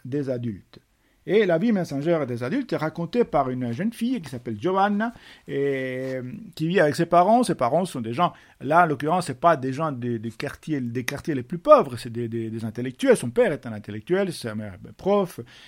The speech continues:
Et, et là, euh, néanmoins, une partie de la famille, une tante, euh, notamment la tante Vittoria, qui est un personnage en couleur,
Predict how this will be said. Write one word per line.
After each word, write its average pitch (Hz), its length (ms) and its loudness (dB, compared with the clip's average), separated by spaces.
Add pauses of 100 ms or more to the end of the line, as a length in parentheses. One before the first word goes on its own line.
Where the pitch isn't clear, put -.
(120)
Et, 180 220 2 (1700)
et 185 100 0
là, 175 260 2 (540)
euh, 131 100 -6
néanmoins, 147 320 0
une 160 60 -2
partie 160 260 0
de 175 60 -4
la 143 80 4
famille, 139 460 -4 (180)
une 110 140 -6
tante, - 580 4 (160)
euh, 98 120 -14
notamment 160 440 -6
la 131 100 -6
tante 147 300 -8
Vittoria, 131 580 2
qui 120 80 -12
est - 80 -14
un 98 60 -10
personnage 156 640 2
en 113 120 -4
couleur, 185 400 0